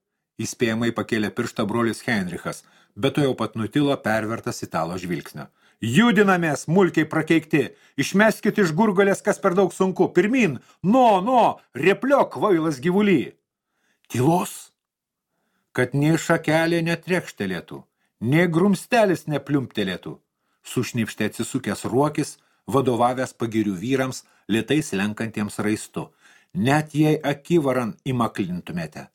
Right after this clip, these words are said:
kad negirdėčiau jokio garso, jokio cyptelėjimo.“ Tariant tuos žodžius, migloje pasigirdo garsus trekštelėjimas. Ir dar garsesnis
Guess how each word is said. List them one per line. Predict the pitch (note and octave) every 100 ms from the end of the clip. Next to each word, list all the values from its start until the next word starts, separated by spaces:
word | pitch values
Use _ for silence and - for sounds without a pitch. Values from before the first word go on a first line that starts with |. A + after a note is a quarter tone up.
| _ _ _
kad | A#2+ A#2+
negirdėčiau | C#3 C3+ C3+ C3 C3 B2+ B2+
jokio | A2+ G2 F3 D3 A2
garso, | A2 F#2 - D#2 - _ -
jokio | A2+ D#3+ F3 - F#3
cyptelėjimo.“ | F3 - F3 - A2+ G2+ F2 D2+ - _ _ _ _ _ _ _ _
Tariant | - E3+ F3 C3
tuos | - E3 E3 -
žodžius, | F#2 E2+ D3+ G3 - _ _ _ _
migloje | A#2 C3+ A#2 A#2 E3 -
pasigirdo | E3 - C3+ D3+ C3+ C3 - _ -
garsus | F#2+ B2 A2+ - D#3 - - _ _ -
trekštelėjimas. | B2+ D#3+ - - F#2+ F2 D#2+ D#2 - - _ _ _ _
Ir | - C#3+
dar | G3+ A3
garsesnis | G3 F#3 G#3 - G3 -